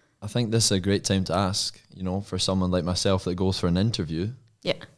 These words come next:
Speaker 1: What, what are the keys that we need to take as students to,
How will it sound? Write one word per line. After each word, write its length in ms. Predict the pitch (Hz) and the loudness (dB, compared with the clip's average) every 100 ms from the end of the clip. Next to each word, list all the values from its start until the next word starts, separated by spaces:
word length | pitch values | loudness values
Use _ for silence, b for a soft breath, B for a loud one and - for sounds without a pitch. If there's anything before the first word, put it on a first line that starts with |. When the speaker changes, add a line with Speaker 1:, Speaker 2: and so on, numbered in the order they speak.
| _ _ - | _ _ -20
Speaker 1:
What, 260 | 113 - | -12 -8
what 180 | 92 95 | -2 2
are 20 | |
the 100 | 90 | 2
keys 320 | 98 107 101 92 | 2 4 4 4
that 120 | 78 | 0
we 120 | 92 | 2
need 160 | 92 87 | 2 2
to 80 | 80 | 0
take 200 | 85 82 | 0 0
as 100 | 80 | 0
students 380 | 90 82 76 - | 0 0 -2 -2
to, 360 | 80 78 78 | 0 0 -2